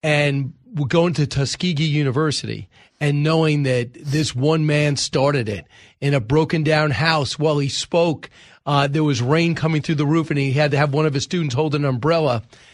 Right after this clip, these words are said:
And next thing you know, it's this sprawling university with an institution that has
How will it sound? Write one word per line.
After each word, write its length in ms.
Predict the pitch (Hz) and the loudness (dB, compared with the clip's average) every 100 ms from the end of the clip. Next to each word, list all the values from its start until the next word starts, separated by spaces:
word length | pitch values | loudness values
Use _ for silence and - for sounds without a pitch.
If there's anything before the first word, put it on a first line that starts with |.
| - _ | -20 _
And 200 | 151 151 | -2 0
next 260 | 156 160 - | 0 -2 -2
thing 120 | 175 | -2
you 80 | 160 | 0
know, 160 | 160 156 | 2 2
it's 220 | 143 - | 0 -2
this 100 | 131 | -4
sprawling 460 | - 160 147 147 | -2 0 2 2
university 680 | 147 143 139 151 143 147 139 | 0 0 0 0 -2 -2 0
with 180 | 139 143 | -2 -2
an 80 | 147 | -2
institution 680 | 143 - 131 160 147 156 | -2 -4 -4 -2 -2 -2
that 140 | 135 131 | 0 0
has 260 | 131 117 | 0 -4